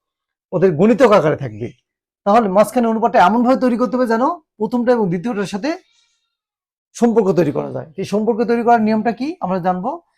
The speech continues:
এই যে প্রথম অনুপাতে যে, উম, পরের থাকবে, উত্তর রাশি থাকবে এবং প-, পরের অনুপাতে যে পূর্ব রাশি থাকবে, এই দুটাকে আমরা,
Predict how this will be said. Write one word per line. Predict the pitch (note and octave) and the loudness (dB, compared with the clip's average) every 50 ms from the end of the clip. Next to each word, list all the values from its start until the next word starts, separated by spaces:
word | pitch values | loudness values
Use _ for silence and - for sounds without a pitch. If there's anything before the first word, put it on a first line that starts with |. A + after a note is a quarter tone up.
| _ _ _ _ _ | _ _ _ _ _
এই | G3 F#3+ E3 | -6 -2 -2
যে | F3 F#3 | 0 -2
প্রথম | - - A#3+ - C#4 C4+ C4 | -2 -2 -4 -2 0 0 0
অনুপাতে | B3+ B3 G#3 B3 A#3 B3 A3+ | 0 2 2 2 0 0 0
যে, | G#3+ A3+ A3+ A3 A3 - - | 0 2 0 0 -2 -6 -12
উম, | E3 E3 E3 D#3+ - - _ | -12 -12 -12 -12 -14 -12 _
পরের | F3+ G3 G3 A3+ - | 0 0 2 2 2
থাকবে, | - G3 E3 C3+ C#3+ F3 G#3 G3+ - - F#3 | 0 -2 -2 0 -2 -2 -2 -4 -6 -6 -6
উত্তর | F#3+ - - B3+ A3+ | -6 -4 0 2 2
রাশি | A3 G3+ D3 E3 D3+ | 2 2 2 0 -2
থাকবে | D#3 B2+ A#2+ D3 F#3+ B3+ C#4+ _ _ _ _ _ | -4 -4 -4 -4 -6 -6 -6 _ _ _ _ _
এবং | F#3+ F3 D#3+ | -4 -4 -4
প-, | - G#3+ A3+ F#3+ F3+ F3+ F3 F3 E3+ D3+ - | -2 -2 0 0 0 0 -2 -4 -4 -6 -4
পরের | - F#3 G#3 B3 C4 | -2 2 2 4 4
অনুপাতে | B3 B3+ A#3 A#3+ A3+ G3+ | 2 2 2 2 0 2
যে | G#3+ G#3+ | 0 0
পূর্ব | - G#3 G#3 F#3 | 0 0 0 2
রাশি | G#3+ A3 G3 D#3 D#3+ | 2 2 2 2 0
থাকবে, | F3 D#3 D3 G#3 | -4 -4 -4 -6
এই | G#3 - A#3+ A#3+ | -6 -4 -4 -4
দুটাকে | G3+ A3 A3+ G#3+ D#3+ F#3 | -2 0 0 -2 0 -2
আমরা, | F3 E3 F3+ | -2 -2 -4